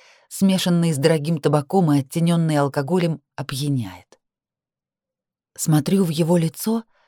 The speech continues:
изучая маленькие, наложенные на бровь швы, щетину, пробивающуюся на смуглых щеках, знакомый изгиб губ, вечно выражающий лёгкое презрение.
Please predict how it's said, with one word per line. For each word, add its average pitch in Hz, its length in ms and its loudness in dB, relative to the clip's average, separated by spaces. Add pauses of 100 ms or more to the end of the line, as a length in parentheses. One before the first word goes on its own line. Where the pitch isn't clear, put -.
(220)
изучая 196 500 2
маленькие, 175 840 0 (220)
наложенные 190 640 4
на 175 140 2
бровь 175 340 -2
швы, 110 420 -8 (920)
щетину, 185 460 0
пробивающуюся 147 840 2
на 139 120 4
смуглых 135 460 -2
щеках, - 540 -12 (480)
знакомый 196 540 4
изгиб 147 480 -4
губ, 151 400 -6 (340)
вечно 190 360 4
выражающий 180 580 2
лёгкое 170 380 2
презрение. 156 680 -2